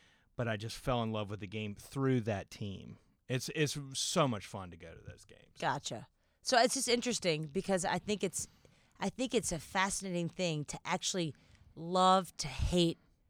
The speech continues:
Speaker 2: a sports team. Like, you just
Speaker 1: Yes.
Speaker 2: decided, like, th-, they're it. I'm gonna, I'm gonna rooting against you with everything I've got, no matter what.
Speaker 1: Yeah, and, and obviously, like, the real fanatical fans, I mean, they were,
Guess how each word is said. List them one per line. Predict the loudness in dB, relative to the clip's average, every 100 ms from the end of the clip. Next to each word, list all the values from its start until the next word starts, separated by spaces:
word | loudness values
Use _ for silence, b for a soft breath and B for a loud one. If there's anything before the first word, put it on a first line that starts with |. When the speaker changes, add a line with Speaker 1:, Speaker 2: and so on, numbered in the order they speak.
| _ _ _ _
Speaker 2:
a | -2
sports | 0 2 0 0 -4
team. | -6 -8 -12 -20 _ _ _ 0
Like, | 2 6
you |
just | 8 10
Speaker 1:
Yes. | 10 12
Speaker 2:
decided, | 12 10 6
like, | 0 -2 -8 -2
th-, | -2
they're | 4 6 6 6
it. | 2 2
I'm | -2
gonna, | -2 -2
I'm | -2
gonna | -2 0
rooting | 0 0 0
against | -2 -2 -2 -2
you | -2 0
with | -2 -4 2
everything | 2 2 2
I've | 2
got, | 4 4 4
no |
matter | 4 6
what. | 6 4 2 _
Speaker 1:
Yeah, | -4 6 8 10
and, | 6 2
and | 4 4 2 -2 -10 -10
obviously, | 2 4 4 0 -6 -6 -6
like, | -8 -10 -8
the | -8
real | -2 -2 -2
fanatical | -6 -8 -4 -4 -6 -10 -10
fans, | -8 -6 -8 -10 -8
I |
mean, | -6 -6 -4
they | -4 -4
were, | -6 -10 -12